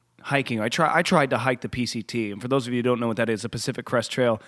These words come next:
I think there's a, a movie out about it now. There was a book written called, um, what was it called? It was called, I, I can, I can look it up here. My sister mentioned it to me the other day.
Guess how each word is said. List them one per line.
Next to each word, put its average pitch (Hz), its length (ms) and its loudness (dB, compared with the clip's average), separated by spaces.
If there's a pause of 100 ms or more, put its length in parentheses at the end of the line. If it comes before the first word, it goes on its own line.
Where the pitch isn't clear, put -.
(100)
I - 60 -8
think 233 140 2
there's 147 180 4
a, 131 160 4
a 143 80 4
movie 139 560 2
out 143 260 2
about 139 280 2
it 135 80 -2
now. 143 160 6
There 151 100 6
was 143 80 4
a 147 60 4
book 160 360 2
written 123 400 2
called, 117 560 -2
um, 107 460 -2 (2500)
what 147 120 -2
was 127 120 -6
it 120 80 -8
called? 110 420 -2 (840)
It - 100 -8
was 135 160 0
called, 139 720 0 (1900)
I, 127 180 -6
I 123 40 -4
can, 120 320 -6
I 127 140 -6
can 120 200 -6
look 123 140 -6
it 120 60 -6
up 123 160 -4
here. 107 160 -8
My 117 140 -4
sister - 300 -6
mentioned 123 340 -4
it 101 80 -12
to 123 80 -6
me 113 120 -4
the 113 140 -6
other 110 160 -8
day. 113 320 -4